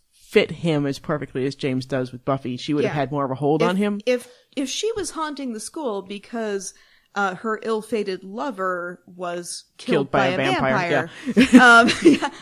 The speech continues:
Speaker 2: I
Speaker 1: Be-,
Speaker 2: think
Speaker 1: and while she was translating, you know,
Speaker 2: Yeah,
Speaker 1: while he was
Speaker 2: I,
Speaker 1: translating
Speaker 2: I
Speaker 1: the
Speaker 2: think
Speaker 1: thing,
Speaker 2: Giles
Speaker 1: you know.
Speaker 2: would have actually given in to that experience to be able to process it himself. I
Speaker 1: Right.
Speaker 2: think it's, you have to be able to give in to the process.
Speaker 1: Right.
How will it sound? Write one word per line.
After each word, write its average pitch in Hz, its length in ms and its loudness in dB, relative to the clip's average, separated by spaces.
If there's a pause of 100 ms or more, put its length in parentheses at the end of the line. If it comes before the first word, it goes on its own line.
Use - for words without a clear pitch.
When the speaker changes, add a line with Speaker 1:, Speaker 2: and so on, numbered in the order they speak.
Speaker 2:
I 226 100 4
Speaker 1:
Be-, - 60 -2
Speaker 2:
think 392 120 0
Speaker 1:
and 180 200 4
while 208 180 10
she 202 180 0
was 180 220 -2
translating, 160 840 -2
you 151 60 -4
know, - 20 -2
Speaker 2:
Yeah, 156 280 -2
Speaker 1:
while 160 160 4
he 240 140 6
was 240 80 0
Speaker 2:
I, 208 40 -8
Speaker 1:
translating 233 360 0
Speaker 2:
I 262 40 -4
Speaker 1:
the 262 60 -4
Speaker 2:
think 254 80 -4
Speaker 1:
thing, 127 140 -4
Speaker 2:
Giles 208 160 -2
Speaker 1:
you 208 80 -4
know. 202 80 -10
Speaker 2:
would 190 80 -6
have 190 80 -8
actually 180 260 -10
given 170 380 -10
in 247 120 -6
to 220 60 -8
that 165 160 -4
experience 170 420 -12
to 196 140 -12
be 175 180 -10
able 170 120 -10
to - 40 -20
process 170 400 -12
it 175 120 -14
himself. 180 580 -6
I 214 60 -8
Speaker 1:
Right. - 40 -10 (140)
Speaker 2:
think - 40 -6
it's, 247 180 -10 (360)
you 240 180 -6
have 269 240 -4
to 262 80 -10
be 226 160 -4
able 208 160 -8
to 196 100 -14
give 202 280 -6
in 202 160 -6
to 190 120 -14
the 180 80 -12
process. - 680 -12
Speaker 1:
Right. - 160 -6